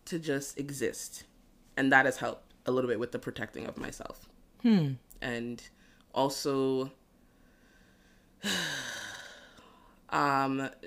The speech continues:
Speaker 1: acknowledging or realizing when there are unrealistic expectations being put up, put on me by other people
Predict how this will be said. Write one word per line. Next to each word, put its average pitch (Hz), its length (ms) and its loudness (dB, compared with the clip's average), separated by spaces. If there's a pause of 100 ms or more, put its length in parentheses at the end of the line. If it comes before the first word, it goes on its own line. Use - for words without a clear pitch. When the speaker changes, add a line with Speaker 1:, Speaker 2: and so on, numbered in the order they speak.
(1500)
Speaker 1:
acknowledging 156 920 4
or 147 160 0
realizing 151 580 2
when 143 240 2
there 143 220 2
are 139 380 0 (480)
unrealistic 165 800 4
expectations 147 800 -2
being 143 260 0
put 151 220 -2
up, - 200 -4 (220)
put - 260 2
on 147 280 6
me 165 220 4
by 143 200 2
other 131 340 2
people 240 640 -2